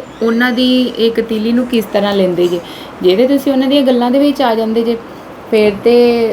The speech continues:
ਤੁਹਾਡਾ ਘਰ ਨਾ, ਅ, ਕੀ ਕਹਿੰਦੇ, ਬਰਬਾਦ ਹੋਣ ਤੋਂ ਕੋਈ ਨਹੀਂ ਬਚਾ ਸਕਦਾ। But ਜੇ ਤੁਸੀਂ ਆਪਣੀ ਸੋਚ ਸਮਝਦਾਰੀ ਦੇ ਨਾਲ, ਅ,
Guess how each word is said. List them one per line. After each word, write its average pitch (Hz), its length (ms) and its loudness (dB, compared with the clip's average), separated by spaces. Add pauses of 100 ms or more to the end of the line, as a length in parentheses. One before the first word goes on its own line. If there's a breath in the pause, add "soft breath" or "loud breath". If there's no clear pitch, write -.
(120)
ਤੁਹਾਡਾ 214 280 0
ਘਰ 208 240 -2
ਨਾ, 208 440 -4
ਅ, - 20 -6 (920)
ਕੀ 202 80 -2
ਕਹਿੰਦੇ, 190 220 0
ਬਰਬਾਦ 190 520 -2
ਹੋਣ 208 140 -2
ਤੋਂ 196 120 -2
ਕੋਈ 190 200 -2
ਨਹੀਂ 202 120 -2
ਬਚਾ 196 300 0
ਸਕਦਾ। 196 240 0
But 214 260 0
ਜੇ 226 100 2
ਤੁਸੀਂ 226 260 -2
ਆਪਣੀ 226 340 0
ਸੋਚ 208 360 -2
ਸਮਝਦਾਰੀ 202 640 -2
ਦੇ 208 160 -2
ਨਾਲ, 202 380 0
ਅ, - 880 -2